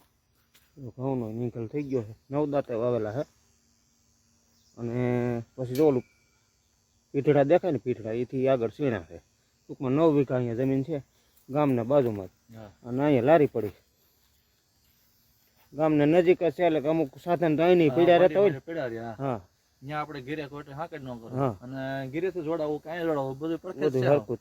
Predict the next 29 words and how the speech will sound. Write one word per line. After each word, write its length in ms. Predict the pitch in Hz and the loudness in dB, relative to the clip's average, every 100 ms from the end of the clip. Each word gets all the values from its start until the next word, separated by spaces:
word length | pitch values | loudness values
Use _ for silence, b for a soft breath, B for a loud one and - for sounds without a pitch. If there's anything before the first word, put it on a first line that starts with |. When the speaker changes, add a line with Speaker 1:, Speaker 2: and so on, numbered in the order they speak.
| - | -4
Speaker 1:
થાય 260 | 139 131 | 0 0
એમ. 140 | 123 123 | 0 0
હા, 140 | 170 | 0
Speaker 2:
હા. 200 | 156 143 | 2 0
Speaker 1:
સાવ 440 | 135 139 156 165 160 | -4 0 4 6 6
જ્યાં 200 | 180 175 | 6 8
Speaker 2:
અને 80 | |
Speaker 1:
એક 120 | 202 - | 6 6
ખેતરવા 420 | 214 208 185 143 | 2 4 2 2
જ 40 | |
છે. 140 | - 147 | 2 -2
Speaker 2:
એક 180 | - | 0
જ 100 | 202 | -6
ખેતરવા 340 | 151 170 151 123 | -10 -14 -8 -6
જ 40 | |
હતા 280 | 131 123 110 | -6 -8 -12
તમે. 100 | 110 101 _ _ _ _ _ _ _ _ _ _ _ _ | -18 -20 _ _ _ _ _ _ _ _ _ _ _ _
Speaker 1:
હાલો, 240 | 139 147 156 | 0 4 4
હવે 100 | 151 | 4
છે 100 | 170 | 0
ને 140 | 135 143 | -2 -2
ઘરે 220 | 143 143 | 0 2
જઈએ 260 | 170 196 | 4 4
ને 80 | 156 | 2
પછી 240 | 131 139 139 | -2 -4 0
ઓલી 220 | 135 120 | 0 2
વાડીએ 300 | 123 117 107 | 0 -2 -4
જવું 260 | 117 101 | -4 -6
છે. 100 | 101 | -10